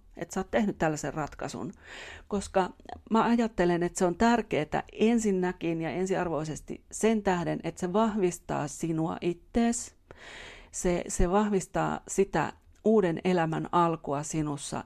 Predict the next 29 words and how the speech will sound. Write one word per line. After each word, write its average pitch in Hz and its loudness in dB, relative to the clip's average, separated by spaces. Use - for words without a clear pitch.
että 160 -4
sä 151 -2
teet 226 2
selväksi 143 -2
sen 143 -4
myös 175 -2
san-, 185 0
sanoilla 156 0
ja 170 0
sa-, - 0
<laughs> - -
sanotat 202 6
sen - -4
asian, 175 0
että, 160 -4
että - -10
sun 214 0
elämä 190 0
muuttuu. 147 0
Sä 190 -2
halusit 190 0
muutosta 156 -4
ja 160 -4
sä 175 -4
oot 156 -6
päättänyt 160 -2
lähteä 151 -6
seuraamaan 165 -4
Jeesusta, 165 -2